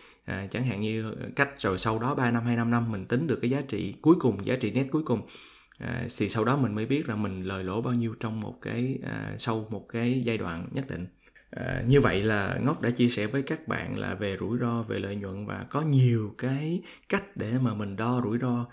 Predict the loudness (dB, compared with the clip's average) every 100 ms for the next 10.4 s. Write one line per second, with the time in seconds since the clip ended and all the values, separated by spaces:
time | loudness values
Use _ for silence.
0 | -14 -12 -8 -6 -4 -4 2 4 4 2
1 | -2 -2 -4 -2 0 2 2 0 -2 0
2 | 0 0 -2 -4 -8 -4 0 0 -2 -12
3 | -10 -8 -6 -2 0 2 2 2 0 0
4 | 2 2 4 2 2 0 -6 -8 -12 -20
5 | _ -8 -6 -6 -4 -4 0 2 2 0
6 | -2 2 2 2 0 -2 -2 0 2 2
7 | 2 -2 -2 0 2 0 -4 -2 -2 -2
8 | -4 -6 -4 2 4 4 2 -2 -2 -2
9 | -4 -20 -20 -12 -8 -6 -6 0 2 4
10 | 2 0 -2